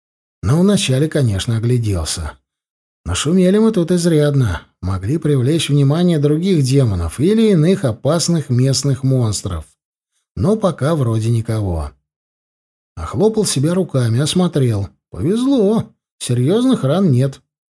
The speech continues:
Но одежда в лохмотья. Одел на выход новые кожаные штаны, рубаху из толстого сукна.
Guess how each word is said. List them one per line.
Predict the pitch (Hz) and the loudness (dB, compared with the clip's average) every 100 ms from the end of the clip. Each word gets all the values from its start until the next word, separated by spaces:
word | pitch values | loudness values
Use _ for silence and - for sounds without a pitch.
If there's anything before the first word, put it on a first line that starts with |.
| _ _ _ _ - | _ _ _ _ -10
Но | 90 147 226 233 | -2 0 0 -2
одежда | 151 143 117 135 127 120 | -4 -4 -2 -2 -2 -2
в | 120 | -2
лохмотья. | 120 - 113 101 85 87 76 71 _ _ _ _ _ _ _ | -2 -2 -2 -2 -4 -8 -8 -10 _ _ _ _ _ _ _
Одел | - 139 196 240 220 | -6 -4 -2 0 2
на | 185 | 4
выход | 175 202 180 143 | 4 2 0 0
новые | 156 196 185 165 | 2 2 2 2
кожаные | - 175 160 160 139 | 0 0 0 0 0
штаны, | - 131 113 113 147 151 110 - | -2 -2 -2 2 2 2 0 -2
рубаху | 101 101 101 147 170 151 | -6 -6 -2 0 0 0
из | 143 - | -2 0
толстого | 143 131 - 120 | 0 -2 -2 -4
сукна. | 113 120 110 127 120 101 | -2 -4 -2 0 0 -2